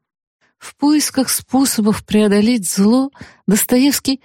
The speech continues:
напряженно всматривался в него. Об этом всматривании писал критик Страхов. Цитирую:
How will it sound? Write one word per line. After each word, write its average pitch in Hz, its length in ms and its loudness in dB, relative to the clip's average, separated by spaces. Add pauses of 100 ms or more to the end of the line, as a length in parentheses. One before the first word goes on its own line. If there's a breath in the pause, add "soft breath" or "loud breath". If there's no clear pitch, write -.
(120)
напряженно 330 960 4
всматривался 262 1300 2
в 180 100 0
него. 170 480 2 (880 soft breath)
Об 202 200 2
этом 294 320 2 (160 soft breath)
всматривании 226 1200 2
писал 285 480 0
критик 262 540 0
Страхов. 214 800 -2 (640)
Цитирую: 175 720 -2